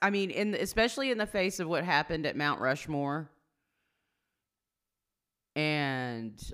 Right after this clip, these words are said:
all of that nonsense, you know, the, um, I'm gonna put my, my air bunnies up, the protesters up there, I mean, who were on their own homelands, who were getting told to go back home.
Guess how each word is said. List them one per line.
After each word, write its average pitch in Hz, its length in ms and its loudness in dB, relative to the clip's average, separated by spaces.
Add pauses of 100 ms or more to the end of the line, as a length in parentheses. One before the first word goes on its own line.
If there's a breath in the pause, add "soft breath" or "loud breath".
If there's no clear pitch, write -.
(120)
all 170 260 6
of 160 100 -4
that 156 240 0
nonsense, 156 800 -4
you 180 120 -6
know, 160 320 -4 (440 soft breath)
the, 165 460 -6
um, 151 420 0 (1080)
I'm 185 160 2
gonna 175 160 0
put 185 220 -2
my, 151 300 0
my 160 200 0
air 165 180 2
bunnies 151 380 -2
up, 147 140 -4
the 165 80 -2
protesters 202 840 0
up 208 180 -2
there, 190 440 0 (300 soft breath)
I - 80 0
mean, 233 340 0 (320)
who 226 160 2
were 220 140 8
on 208 120 8
their 190 160 6
own 190 140 4
homelands, 185 480 0
who 190 80 0
were 170 120 0
getting 165 380 0 (100)
told 170 220 2
to 160 60 -2
go 170 100 2
back 165 160 2
home. 165 300 -2